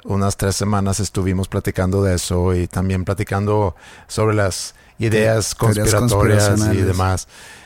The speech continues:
Speaker 1: Eh, lo que pasó en la,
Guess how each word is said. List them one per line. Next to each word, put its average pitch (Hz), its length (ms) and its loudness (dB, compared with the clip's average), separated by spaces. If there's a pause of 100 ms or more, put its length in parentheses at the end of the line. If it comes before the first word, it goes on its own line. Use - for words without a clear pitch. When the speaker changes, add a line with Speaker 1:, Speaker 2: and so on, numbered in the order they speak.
(180)
Speaker 1:
Eh, 104 400 0 (300)
lo 120 640 0
que 120 460 0 (320)
pasó 135 400 2
en 165 80 0
la, 151 120 0